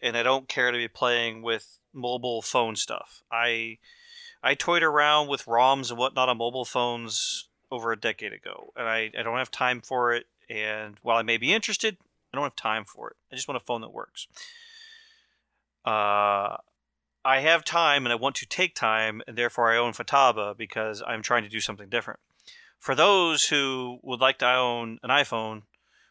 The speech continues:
or equivalent, the V-Bar is really mature and it works, and it's not that complicated. For, like Mike was saying, eighty-five percent of the tune.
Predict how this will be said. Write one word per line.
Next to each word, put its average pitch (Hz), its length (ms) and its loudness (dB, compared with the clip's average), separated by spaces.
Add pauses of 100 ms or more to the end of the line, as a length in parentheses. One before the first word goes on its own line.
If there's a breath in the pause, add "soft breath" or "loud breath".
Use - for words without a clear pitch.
(140)
or 110 180 0
equivalent, 110 600 -2 (240)
the 117 360 -6
V-Bar 127 440 4
is 110 120 0
really 120 180 -2
mature 107 600 0
and 117 100 -8
it 107 80 -4
works, 107 560 0
and 107 300 -12
it's - 220 -10
not 117 260 0
that 107 140 -4
complicated. - 560 -8 (1200)
For, 107 640 0
like 107 240 -6
Mike 117 220 0
was 110 100 -6
saying, 107 240 -2
eighty-five 117 340 2
percent 113 340 -2
of 98 60 -10
the 104 60 -12
tune. 110 300 -2